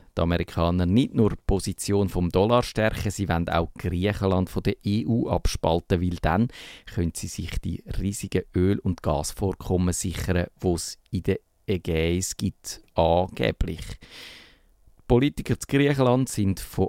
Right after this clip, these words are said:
Amerika ferngesteuert. Um sich dem Kampf zu entziehen, braucht es laut dem Dirk Müller ein Reset. Eine Umschuldung von Griechenland, ein Kern-Euro oder die Wiedereinführung von der D-Mark für Deutschland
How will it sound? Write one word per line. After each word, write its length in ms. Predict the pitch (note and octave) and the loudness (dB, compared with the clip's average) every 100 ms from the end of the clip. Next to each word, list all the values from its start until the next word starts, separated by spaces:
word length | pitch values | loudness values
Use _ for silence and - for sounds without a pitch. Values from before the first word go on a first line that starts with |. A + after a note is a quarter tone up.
| - | 0
Amerika 560 | E2+ E2 D#2 - - | 0 0 -2 -4 -4
ferngesteuert. 1000 | G2 F#2+ E2+ F2 - - F#2+ F#2 - - - - | 0 2 0 -2 -6 -4 -4 -4 -8 -16 -10 -2
Um 160 | B2+ B2 | 0 0
sich 240 | - A#2 | 0 -2
dem 260 | - G2 F#2+ | 2 2 0
Kampf 400 | - A#2 C3+ - | 0 0 2 -4
zu 160 | - | 0
entziehen, 540 | G#2+ F#2+ - A#2 D3 D#4 - | 2 2 0 0 0 0 -4
braucht 400 | - G#2+ B2+ - | 0 2 0 -2
es 100 | - | -4
laut 300 | G#2+ G2+ - | -2 -2 -2
dem 180 | F#2+ F2+ | -2 0
Dirk 320 | G2+ F#2+ - | 2 0 2
Müller 380 | G2 G2 G2 G2+ - | 2 4 4 0 0
ein 140 | F#2 | -2
Reset. 460 | E2+ A#2 A2 G2 E2 - - - - - - | 2 2 2 0 0 -4 -20 -20 -20 -20 -2
Eine 160 | G2 - | -2 0
Umschuldung 560 | - C3 C#3+ B2+ A#2+ A2 | 0 0 4 4 4 0
von 160 | - F2+ | -2 0
Griechenland, 680 | A2+ B2+ B2+ A#2+ A#2 - - _ | 2 2 4 4 4 0 -10 _
ein 140 | G2 F#2 | -2 -2
Kern-Euro 880 | - F#2+ G2 G#2+ - F#2+ G2+ G#2 - | -4 2 4 4 4 4 6 4 4
oder 220 | G#2+ A2 | 0 0
die 160 | - G#2+ | -2 -4
Wiedereinführung 800 | A#2 C3 - G#2+ G#2 G#2+ G2 F#2+ | 0 0 0 -2 2 4 4 2
von 140 | G#2 | -2
der 100 | F#2 | -2
D-Mark 500 | - G#2+ G#2 G2 F#2+ | 2 4 6 4 2
für 120 | - | -4
Deutschland 580 | - C#3+ C#3+ - A#2+ A2+ | -4 -2 -4 2 2 2